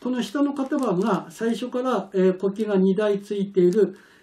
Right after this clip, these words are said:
ディーダブリューってつくと、お、二台付きだそうです。まあ、別にね、えー、うちは二台必要ないんで、えー、普通の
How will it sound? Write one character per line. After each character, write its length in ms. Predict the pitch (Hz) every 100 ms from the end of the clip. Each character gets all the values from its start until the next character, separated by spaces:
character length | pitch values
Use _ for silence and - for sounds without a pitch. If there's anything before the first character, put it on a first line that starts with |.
| _ _
デ 80 | 220
ィ 180 | 202
ー 40 | 180
ダ 100 | 190
ブ 100 | 233
リ 120 | 254
ュ 20 |
ー 20 |
っ 40 | 254
て 180 | 240 208
つ 100 | -
く 140 | -
と、 400 | - 247 - -
お、 400 | - 180 160 165 - _ - - _
二 200 | 170 185
台 240 | 208 202
付 300 | 202 - 185
き 0 | 185
だ 160 | 156
そ 340 | - 175 151 135
う 0 |
で 160 | 160
す。 720 | 185 - - - - - - _ _ _ _ _ _
ま 100 | 214
あ、 120 | 190 -
別 280 | - 170 247
に 180 | 269 277
ね、 220 | 285 294 - _
え 40 | 175
ー、 520 | 180 185 185 180 180
う 20 |
ち 120 | -
は 100 | 240
二 180 | 160 160
台 180 | 196 196
必 220 | 196 -
要 180 | 214 180
な 140 | 170
い 60 | 175
ん 120 | 131
で、 280 | 139 190 - - _
え 60 | 170
ー、 380 | 160 151 147 139
普 80 |
通 240 | - 196 165
の 320 | 214 202 -